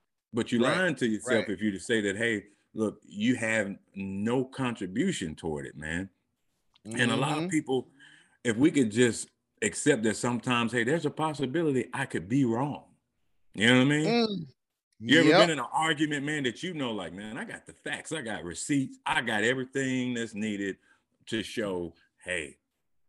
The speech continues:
Speaker 1: I'm right."
Speaker 2: Yep.
Speaker 1: And,
Speaker 2: Yep.
Speaker 1: and, and, and when you do that, when you take that position, man, you know,
Speaker 2: Mm-hmm.
Speaker 1: you lying to yourself to say that, "Hey, I'm above somebody because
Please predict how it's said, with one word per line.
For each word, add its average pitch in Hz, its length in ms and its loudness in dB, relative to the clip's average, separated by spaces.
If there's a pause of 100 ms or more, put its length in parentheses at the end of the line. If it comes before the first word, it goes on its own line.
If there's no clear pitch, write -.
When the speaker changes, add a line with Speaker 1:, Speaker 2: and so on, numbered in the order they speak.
(760)
Speaker 1:
I'm 120 280 -2
right." 110 280 -6 (880)
Speaker 2:
Yep. 120 400 -6
Speaker 1:
And, 120 360 0
Speaker 2:
Yep. 131 180 -4
Speaker 1:
and, 123 200 0
and, 117 280 -4 (160)
and 120 200 0
when 131 120 2
you 135 140 0
do 165 240 2
that, 120 180 2
when 110 120 -2
you 107 120 -2
take 147 280 -4
that 127 180 -2
position, 104 520 -2
man, 87 380 -6 (420)
you 113 180 0
know, 95 340 0
Speaker 2:
Mm-hmm. 123 340 -12
Speaker 1:
you 117 180 0
lying 143 380 2
to 135 120 2
yourself 120 680 2 (240)
to 101 140 -8
say 104 260 -4
that, 87 140 -4
"Hey, 101 260 -4
I'm 107 200 -2
above 104 460 -4
somebody 85 480 -6
because 80 520 -8